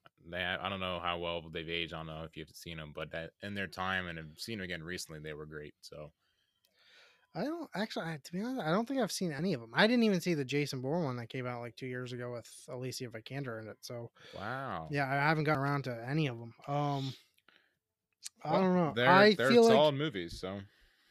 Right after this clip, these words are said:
Speaker 2: I'll take your word for it. Um, the four that on my big board here that I did not get around to selecting, uh, I had the Austin Powers trilogy at number seven, uh, the Hannibal trilogy at nine, Back to the Future at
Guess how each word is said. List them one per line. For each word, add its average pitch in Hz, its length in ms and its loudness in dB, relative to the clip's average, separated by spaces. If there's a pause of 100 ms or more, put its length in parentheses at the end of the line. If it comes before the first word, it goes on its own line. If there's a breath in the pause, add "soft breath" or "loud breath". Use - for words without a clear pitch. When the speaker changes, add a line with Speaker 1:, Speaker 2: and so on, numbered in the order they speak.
(120 soft breath)
Speaker 2:
I'll 196 280 8
take 214 200 8
your 214 120 6
word 208 280 10
for 226 280 8
it. 220 80 0 (260)
Um, 165 540 8
the 151 140 4
four 214 500 8
that 190 100 6
on 180 180 6
my 165 180 4
big 160 380 4
board 175 280 4
here 175 220 6
that 156 100 4
I 143 80 4
did 151 220 2
not 160 260 2 (180)
get 151 140 -2
around 147 260 0
to 135 60 -2
selecting, 139 580 -4 (460 soft breath)
uh, 143 60 0
I 139 180 4
had 139 160 2
the 139 120 4
Austin 139 340 2
Powers 156 400 4
trilogy 156 480 2
at 139 80 0
number 123 220 -6
seven, 151 580 0 (160)
uh, 127 280 -4
the 123 80 -8
Hannibal 139 480 -2
trilogy 135 480 0
at 123 80 -2
nine, 131 640 -4 (560 soft breath)
Back 139 200 4
to 139 100 -4
the 127 60 -4
Future 135 380 -4
at 123 60 -8